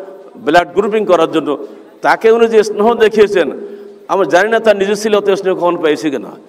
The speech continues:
এই যে একটা উদার মানুষ আজকে চলে গেল দুনিয়া থেকে, সবচেয়ে আমরা বড় মনে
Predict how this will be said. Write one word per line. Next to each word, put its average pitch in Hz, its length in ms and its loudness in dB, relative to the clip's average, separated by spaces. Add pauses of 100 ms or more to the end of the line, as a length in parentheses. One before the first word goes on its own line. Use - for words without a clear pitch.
(300)
এই 226 200 2
যে 226 80 4
একটা 220 180 -2
উদার 180 460 4
মানুষ 190 380 0
আজকে 175 180 -2 (260)
চলে 147 180 -2
গেল 151 200 0
দুনিয়া 139 320 0
থেকে, 147 280 -4 (420)
সবচেয়ে 196 560 0
আমরা 175 200 2
বড় 160 280 2
মনে 139 380 -2